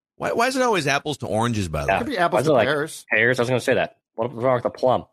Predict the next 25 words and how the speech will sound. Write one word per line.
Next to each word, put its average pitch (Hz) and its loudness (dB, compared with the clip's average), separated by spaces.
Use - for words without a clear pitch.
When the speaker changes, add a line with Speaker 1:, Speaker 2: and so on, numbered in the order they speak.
Speaker 1:
Peaches. 151 -2
Speaker 2:
I 120 4
like 123 2
Speaker 3:
Banana. 135 2
Speaker 2:
plum. 123 0
Speaker 3:
How, 170 -4
you 156 -4
know, 127 0
how, 180 0
how 214 0
about 233 2
Speaker 2:
Apples 143 2
Speaker 3:
a - 4
banana? 117 2
Speaker 2:
are 87 -2
the - -4
best. - -8
Speaker 3:
A 123 -4
Speaker 2:
Apples 131 2
are 143 0
the 151 2
Speaker 3:
bananas 165 2
to 147 -4
Speaker 2:
best. - -10
Speaker 3:
ban-, 147 -2